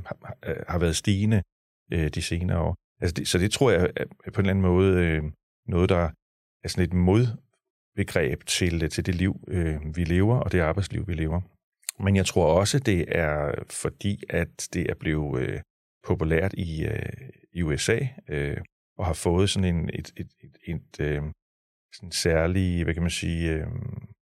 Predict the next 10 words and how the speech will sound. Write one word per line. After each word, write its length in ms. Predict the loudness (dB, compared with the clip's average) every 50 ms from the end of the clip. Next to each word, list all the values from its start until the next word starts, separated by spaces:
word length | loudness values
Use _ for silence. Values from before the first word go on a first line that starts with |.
| _ _ _ _ _ _ _ _ _ _ _ _ _ _ _ _ _ _ _ _ _ _ _ -4
betydning 720 | -2 0 2 4 4 4 4 6 6 6 4 4 2 0 -4
i 80 | -6 -2
forhold 460 | 2 2 4 4 4 2 2 0 -2
til, 360 | -4 -2 0 0 2 0 0 -4 -8 _ _ _ _ _
hvordan 560 | -4 -2 -2 0 0 0 2 2 2 0 -2 -4 -10 _ _ -10
sikrer 400 | -6 -2 0 0 0 2 0 0
vi, 140 | 2 2 0
at 120 | 2 2
medarbejderne 580 | 4 4 4 4 4 2 2 0 0 -2 -2 -2
arbejder 500 | -2 -2 0 0 0 0 0 0 -2